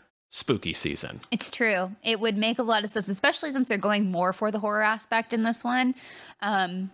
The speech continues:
Speaker 2: it would just align perfectly, and to, again, to me, it just makes the most sense. But also, it's like, whoops, <laughs> that's not, that's not great.
Speaker 1: Yeah,
Speaker 2: Dr.
Speaker 1: he's gonna,
Speaker 2: Darling.
Speaker 1: he's getting a call from somebody at Remedy saying, "Dude, don't." <laughs>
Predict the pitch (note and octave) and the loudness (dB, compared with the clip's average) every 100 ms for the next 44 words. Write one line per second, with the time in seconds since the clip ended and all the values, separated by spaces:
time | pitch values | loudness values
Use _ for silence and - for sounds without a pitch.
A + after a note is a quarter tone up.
0 | - G#3 F#3+ A3 - _ _ _ _ - | -4 0 2 2 -2 _ _ _ _ -6
1 | G#3+ F3+ G3 - F#3 F#3 G3+ A3 G#3+ G#3+ | 0 2 2 2 0 0 0 2 2 0
2 | - F#3+ F3+ - - - F3 D3+ D#3 - | 0 0 0 -2 -6 0 2 2 0 -4
3 | E3+ D3 F3+ F#3 D#3+ F3 D3+ D3+ - D3+ | 0 2 2 0 0 0 2 2 0 2
4 | F3 - - - - - - _ F3 F3+ | 2 -2 -4 -12 -16 -18 -20 _ 0 2
5 | E3+ E3+ F#3 E3+ E3+ - G#3 C#5 D5+ - | 2 2 0 2 0 0 2 2 2 -4
6 | - - - - - - - - - - | -4 -6 -8 -10 -12 -20 -20 -16 -14 -12
7 | - _ - - - C4+ G#3+ G3+ - - | -16 _ -2 -2 -2 0 2 0 -4 -16
8 | - _ _ _ - A3+ - A3 - G3+ | -20 _ _ _ -10 -6 -2 -2 0 0
9 | G3+ - C#3 E3+ A3 A#3 A#3+ G#3+ F3+ G#3 | 0 0 0 0 0 0 0 0 0 0
10 | G3 - G#3 G3+ E3+ - C3+ A#2+ A2+ A#2 | 0 0 0 2 0 2 2 2 0 0
11 | G#2 F#2+ F#2+ - - - A2 G2+ F#2+ F#2+ | 2 0 -2 -8 -10 0 2 2 2 2
12 | F2+ E2+ F2 F2 G2 F#2 F2 G#2+ G2+ D#2+ | 2 2 2 0 2 2 2 2 2 0
13 | - _ _ _ _ _ _ _ _ F#2 | -8 _ _ _ _ _ _ _ _ 2
14 | F#2+ A#2+ - - _ | 4 4 -2 -12 _